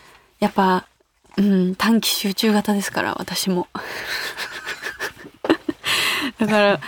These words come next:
そっか、見てみよう。これも。なんかやっぱおすすめ系多いですね。皆さん本当に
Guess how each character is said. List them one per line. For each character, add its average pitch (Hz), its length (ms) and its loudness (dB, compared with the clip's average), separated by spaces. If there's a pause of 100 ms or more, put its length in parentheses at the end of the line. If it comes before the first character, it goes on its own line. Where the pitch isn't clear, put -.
(120)
そ - 160 2
っ - 40 2
か、 202 200 2
見 208 200 4
て 254 120 2
み 202 180 4
よ 180 380 4
う。 - 320 -18
こ 196 100 2
れ 190 100 6
も。 180 260 4
な 214 140 4
ん - 20 2
か 226 100 4
や 214 60 4
っ - 20 -20
ぱ - 160 0
お 208 80 2
す 320 160 4
す 339 140 4
め 359 140 6
系 359 140 4
多 381 180 6
い 339 40 8
で 262 100 4
す 233 120 -6
ね。 226 160 0
皆 240 220 0
さ 233 140 2
ん 214 80 2
本 240 260 2
当 311 160 2
に 311 260 6